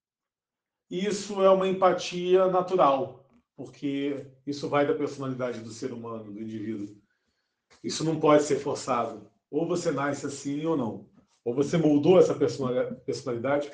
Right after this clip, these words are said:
ou não. E assim sou eu. Mas isso só acontece quando você é autossuficiente. Então, eu sou autossuficiente. Eu não preciso de ninguém.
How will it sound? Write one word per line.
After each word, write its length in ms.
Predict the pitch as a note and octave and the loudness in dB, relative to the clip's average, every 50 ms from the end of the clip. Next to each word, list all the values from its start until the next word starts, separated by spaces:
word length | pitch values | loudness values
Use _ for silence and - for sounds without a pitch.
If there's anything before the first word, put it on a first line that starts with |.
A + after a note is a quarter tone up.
| - _ - | -14 _ 2
ou 160 | G3+ A#3 B3+ | 6 6 6
não. 360 | G#3 F3 F3 - - - - _ _ _ | 6 4 2 0 -6 -14 -20 _ _ _
E 120 | C#4 B3 G3 | -2 0 0
assim 260 | - - - F3 E3 | 0 0 -2 -6 -6
sou 180 | - - G#3+ | -4 -2 -2
eu. 280 | F#3 E3 E3 E3+ - _ _ _ _ _ _ _ _ | -2 -2 -4 -6 -12 _ _ _ _ _ _ _ _
Mas 220 | - E3+ E3+ F3 A3 | 0 0 2 2 2
isso 180 | A3+ - - | -2 -2 2
só 120 | - A3 G3+ | 4 6 6
acontece 500 | - F#3+ F#3 F3 F3+ F#3 F#3+ F#3 - - | 6 4 2 4 6 6 6 6 4 0
quando 160 | G3+ G3+ G3 | -4 -4 -2
você 260 | - - - - G#3 | 0 0 2 2 4
é 40 | A#3 | 4
autossuficiente. 1000 | A#3+ G#3+ F#3+ - - - - - A#2 - - E3 - - - - - - _ _ - | 4 4 2 0 -4 -10 -14 -14 -14 -10 -8 -8 -8 -8 -10 -16 -20 -20 _ _ -20
Então, 340 | A#2+ A#2 A#2 C3+ C#3 C#3 - | -18 -8 -6 -4 -4 0 4
eu 280 | F3+ G3 A#3 - C4 | 8 10 10 10 8
sou 180 | - - F3+ D#3 | 4 2 4 4
autossuficiente. 800 | C#3 B2+ - - - A#2+ - - - G#2+ G2 G2 - - - - | 4 4 0 -4 -10 -14 -14 -12 -12 -14 -14 -16 -18 -20 -20 -16
Eu 80 | C#3+ | -14
não 80 | F3+ G3 | -12 -12
preciso 240 | - - A#3 G#3+ G3+ | -10 -8 -8 -6 -6
de 120 | G#3 A#3 | -4 -4
ninguém. 440 | C#4 C#4+ A#3+ F#3 E3+ - - - | -4 -2 -2 -2 -2 -4 -8 -12